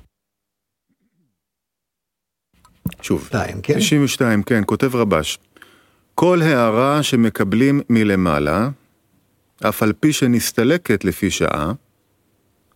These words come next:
Speaker 1: אבל לבסוף, היינו, כשגומר סכום היגיעה, מה שמוטל על האדם לגלות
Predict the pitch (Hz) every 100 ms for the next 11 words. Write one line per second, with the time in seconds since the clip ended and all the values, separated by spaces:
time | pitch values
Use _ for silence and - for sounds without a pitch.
0 | _ - 85 92 90 80 82 143 165 175
1 | - - _ _ _ _ _ _ _ _
2 | - 92 95 87 73 71 - 101 95 110
3 | 175 135 - - 110 92 80 78 76 71
4 | 80 120 _ _ _ _ _ _ _ 101
5 | 123 - 107 98 90 127 107 90 - 87
6 | 85 85 104 110 95 87 90 110 95 -